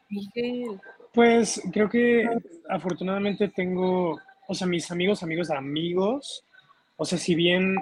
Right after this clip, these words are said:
Speaker 2: sí, eh, nos conectan diferentes expresiones artísticas, eh, o sea, no, vaya, ellos no se dedican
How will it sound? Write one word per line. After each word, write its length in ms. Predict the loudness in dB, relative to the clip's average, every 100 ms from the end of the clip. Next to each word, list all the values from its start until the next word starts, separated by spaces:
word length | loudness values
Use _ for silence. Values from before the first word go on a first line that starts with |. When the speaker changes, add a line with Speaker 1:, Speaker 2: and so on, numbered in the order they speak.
| -6
Speaker 2:
sí, 840 | -6 -2 0 2 2 2 2 0 -8 _ _ _ _ _ -2
eh, 180 | 0 0
nos 160 | -4
conectan 460 | -4 -6 -2 -2 0
diferentes 420 | -2 -2 -2 -6
expresiones 720 | -8 -6 -6 -4 -4 -4 -4
artísticas, 1040 | -4 -2 -2 -4 -2 -4 0 0 0 -12 -16 _ -20 -20 -16 -4
eh, 880 | 0 2 4 2 2 -2 -4 -8 -18 -20 _ -20 -20 -20 -20 -4
o 100 | -2
sea, 160 | 0 -2
no, 680 | 0 0 0 -2 -4 -8 -12 _ _ 6
vaya, 240 | 8 10
ellos 240 | 8 4 0
no 120 | 0
se 140 | 0
dedican 680 | 0 0 -4 -4 -4 -8